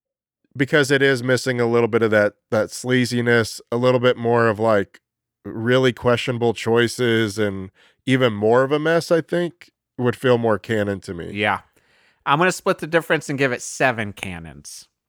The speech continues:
Speaker 2: I just feel
Speaker 1: There you
Speaker 2: like
Speaker 1: go.
Speaker 2: the, it is missing the sleaziness, although, uh, questionable eroticism throughout.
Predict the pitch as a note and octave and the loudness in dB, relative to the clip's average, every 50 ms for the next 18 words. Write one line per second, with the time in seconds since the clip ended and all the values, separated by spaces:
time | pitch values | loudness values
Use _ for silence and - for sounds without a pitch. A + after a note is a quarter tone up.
0 | _ _ _ - C#3+ E3 F#3+ G3 - - - - E3+ E3+ E3 D#3 D3 C#3+ - F#2 | _ _ _ 0 2 2 2 -2 -4 -4 -2 0 2 4 4 4 2 0 0 -4
1 | C#3 C3+ C#3 C3+ C3+ C3+ C3+ C3 C3 B2+ B2+ - - _ _ _ _ _ _ - | -4 -2 0 0 0 0 0 0 -2 -2 -6 -8 -12 _ _ _ _ _ _ -4
2 | B2 A2 B2+ D3 D#3+ - E3+ E3 E3 - - F#3 F3 F#3+ F#3 - - - D#3 C#3+ | 0 4 4 4 4 4 2 2 2 2 0 -2 -2 -2 -4 -6 -4 0 0 0
3 | C3 A#2+ - B2+ A2 G#2+ G#2+ A#2 B2 - - - - _ _ _ _ _ _ _ | 0 0 -2 -4 -2 0 0 -2 -2 -4 -12 -16 -18 _ _ _ _ _ _ _
4 | _ _ _ _ _ _ _ - C#3 C#3+ C3+ C3+ C#3 C3+ C3+ C3 C3 C3 B2 A#2 | _ _ _ _ _ _ _ 2 2 2 4 4 4 4 4 4 4 2 0 -2
5 | - _ _ _ _ - D3 D3+ C#3 C#3 C3+ C3+ C3+ A#2 _ _ _ _ _ _ | -6 _ _ _ _ -16 -12 -8 -6 -6 -4 -6 -6 -8 _ _ _ _ _ _
6 | _ _ - D#3+ D3 C#3 - - D3+ C#3 B2+ B2 B2+ B2 B2 A#2+ A#2+ - - B2 | _ _ 0 0 2 2 0 -2 -4 -2 0 2 4 4 4 2 0 0 0 0
7 | A#2 A#2 A2 A2 G#2+ G#2 - - A#2 G#2+ G2 G#2+ G#2 G2+ G#2 G#2+ - _ _ - | 2 4 4 2 2 0 -4 -6 -6 -6 -4 -6 -6 -8 -8 -12 -16 _ _ -20
8 | - - C#3 D3+ D#3+ B2+ G2 F#2 F#2+ G#2 - - | -8 -2 0 0 2 2 0 0 0 -2 -4 -6